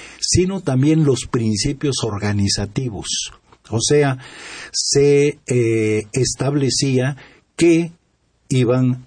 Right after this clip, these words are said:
a tomar las decisiones a través de una asamblea, que iban a ser gobernados, desde luego, por alguien que designaba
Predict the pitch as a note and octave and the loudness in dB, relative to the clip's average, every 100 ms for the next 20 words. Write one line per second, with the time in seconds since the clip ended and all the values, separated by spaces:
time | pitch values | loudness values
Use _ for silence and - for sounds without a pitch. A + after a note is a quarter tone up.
0 | - G#2 F#2+ G2+ G2 B2+ B2+ A#2+ A#2+ B2 | -6 -4 -4 -4 -2 0 0 0 0 -2
1 | A2 A#2+ A#2+ B2+ B2 G2 F#2+ F#2+ A2+ G2+ | -2 -2 0 0 -2 -4 -4 -2 -2 -2
2 | G2+ G#2 G#2+ A2+ - B2 A#2+ C#3+ C#3+ C3+ | -2 -2 -2 -2 -2 -2 0 2 4 2
3 | C3 - - - - - - D3+ D#3 D3 | -2 -8 -18 -18 -20 -8 0 2 2 0
4 | C#3 - C#3 C#3 C#3 C#3 C3 C3+ C3+ C3 | -4 -6 2 4 4 2 2 2 2 2
5 | B2+ D3 D3+ A#2 E2+ F#2+ F#2 G#3 B2+ - | 2 2 2 0 -2 -2 2 2 2 0
6 | G#2+ G#2+ G2+ - B2+ C#3+ B2+ A#2 G#2+ G2 | 0 0 -2 -2 -2 0 -2 -2 -4 -4
7 | F2+ G2 G2 A2 C3 B2+ B2 B2+ B2+ | -4 -2 -2 0 0 2 2 2 0